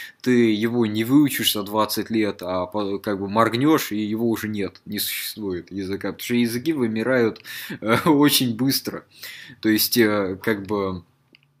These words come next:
э, в течение твоего жизненного пути ты можешь быть св-, свидетелем, э, гибели таких языков, как финский, эстонский,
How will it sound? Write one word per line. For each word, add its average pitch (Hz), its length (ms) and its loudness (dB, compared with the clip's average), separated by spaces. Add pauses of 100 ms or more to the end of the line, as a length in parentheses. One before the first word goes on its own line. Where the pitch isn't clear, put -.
(320)
э, 101 240 -2
в - 80 -4
течение 139 440 8
твоего 143 360 4
жизненного 120 540 -2
пути 120 340 0
ты 107 160 -2
можешь 120 300 0
быть 113 180 -2
св-, 113 220 -4
свидетелем, 123 760 2 (440)
э, 101 360 0
гибели 110 480 -2
таких 107 360 -4
языков, 113 440 -2
как - 160 -6
финский, 120 580 0
эстонский, 101 760 -2